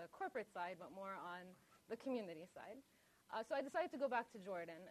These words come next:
and as Marshall mentioned, I didn't grow up in Jordan, uh, so it was a very difficult place for me to go. It was kind of the home I could never call home. Um, so I decided to go back and challenge myself to s-, just make it my, to make a community there,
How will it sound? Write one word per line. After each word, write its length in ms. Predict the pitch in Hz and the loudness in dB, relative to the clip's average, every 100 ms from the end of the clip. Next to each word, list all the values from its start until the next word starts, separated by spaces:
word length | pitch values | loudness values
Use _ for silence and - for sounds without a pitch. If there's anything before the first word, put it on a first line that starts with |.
| 214 | -6
and 140 | 214 | -4
as 160 | 214 233 | -4 -2
Marshall 320 | 220 220 214 | -4 -4 -8
mentioned, 320 | 202 208 208 | -8 -8 -8
I 80 | 202 | -6
didn't 160 | 214 196 | -6 -4
grow 160 | 202 | 0
up 160 | 226 226 | 0 0
in 140 | 190 | -8
Jordan, 420 | 165 170 170 208 254 - - - - | -8 -6 -6 -10 -12 -20 -20 -20 -8
uh, 220 | - 202 | -2 -2
so 100 | 190 | 0
it 40 | 233 | -4
was 80 | 220 | -2
a 20 | 220 | -2
very 440 | 233 226 233 220 - - 226 | 0 0 -2 -4 -8 -14 -6
difficult 400 | 226 233 220 190 - | -4 -2 -2 -4 -2
place 180 | 202 | -4
for 140 | 196 196 | -4 -8
me 140 | 190 | -6
to 80 | 180 | -6
go. 220 | 180 160 143 | -2 -2 -2
It 20 | |
was 140 | 190 | -4
kind 240 | - 208 196 | -8 -8 -8
of 80 | 170 | -6
the 300 | 185 170 165 196 - - - | -4 -6 -8 -16 -20 -14 -2
home 220 | 226 226 | 0 0
I 60 | 185 | -4
could 160 | 214 | -8
never 220 | 185 175 180 | -10 -8 -8
call 240 | - 165 - | -8 -8 -8
home. 200 | 147 220 - _ _ _ - - - - - | -10 -12 -20 _ _ _ -20 -20 -20 -16 -2
Um, 320 | 208 185 175 185 196 - | 2 2 -2 -8 -10 -2
so 60 | 262 | 0
I 60 | |
decided 400 | 233 202 330 339 - | 0 0 2 2 0
to 80 | |
go 120 | 277 277 | 0 2
back 400 | 185 170 202 - - - _ 190 | 4 2 2 -4 -16 -20 _ -8
and 320 | 220 208 202 | -6 -6 -2
challenge 300 | 285 220 208 | 2 2 2
myself 440 | 180 170 - 180 220 - | -4 -10 -6 -6 -8 -10
to 60 | 233 | -14
s-, 240 | - - - | -14 -18 -14
just 180 | 240 | -8
make 160 | 247 254 | -6 -4
it 60 | 220 | -2
my, 240 | 208 214 208 - | 0 -2 -4 -8
to 40 | 247 | -6
make 160 | 254 | -4
a 60 | 247 | -4
community 400 | - 240 233 214 208 | -4 -4 -4 -6 -2
there, 180 | 208 | -2